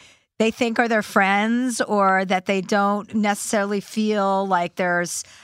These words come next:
an attraction or they feel like a brother dynamic? I would really encourage you to just really consider how important it is to have somebody who loves and respects you. Like, that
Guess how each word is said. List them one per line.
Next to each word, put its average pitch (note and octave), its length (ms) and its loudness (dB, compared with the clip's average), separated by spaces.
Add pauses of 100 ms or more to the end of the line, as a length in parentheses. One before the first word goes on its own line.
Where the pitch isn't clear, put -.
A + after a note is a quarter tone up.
(100)
an G#3+ 140 2
attraction G3+ 840 0
or G3 80 -2
they F#3 120 -2
feel G3+ 200 -4
like F#3+ 160 -2
a F#3+ 60 0
brother F#3+ 460 0
dynamic? F#3+ 760 0 (240)
I C4 120 4
would D#4 140 -2
really F4+ 300 0
encourage B3 480 2
you G#3+ 140 0
to G#3 160 -4
just G#3 400 -2 (100)
really C#4 440 0
consider G3 960 0 (680)
how C4+ 300 4
important B3+ 580 0
it B3+ 220 2
is E3+ 640 0 (260)
to A3+ 100 2
have G#3+ 280 4
somebody F#3 500 0 (180)
who B3+ 200 2
loves A3 840 2
and G#3 180 0
respects - 560 -2
you. G#2 180 -10 (320)
Like, A3+ 220 2
that A#3+ 280 4